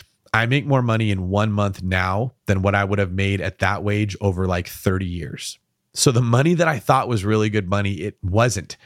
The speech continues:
It just felt like it at that time of my life. It's the reason I make so much more money now is the knowledge that I have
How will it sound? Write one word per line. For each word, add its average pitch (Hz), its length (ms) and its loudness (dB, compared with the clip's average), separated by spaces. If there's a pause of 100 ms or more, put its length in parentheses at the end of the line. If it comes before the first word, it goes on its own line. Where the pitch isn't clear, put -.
(120)
It 98 60 -6
just 107 180 4
felt 123 300 0
like 110 180 0
it 98 60 0
at 90 100 -4
that 95 220 -2
time 95 200 -2
of 90 80 -2
my 90 140 -2
life. 98 380 -2 (680)
It's 131 260 2
the 117 120 2
reason 147 260 4
I 147 60 2
make 127 200 0
so 127 100 -2
much 117 180 -2
more 117 80 2
money 104 220 0
now 117 240 2
is 92 100 -4
the - 80 -4
knowledge 95 640 0
that 90 160 -4
I 90 120 -2
have 87 540 -6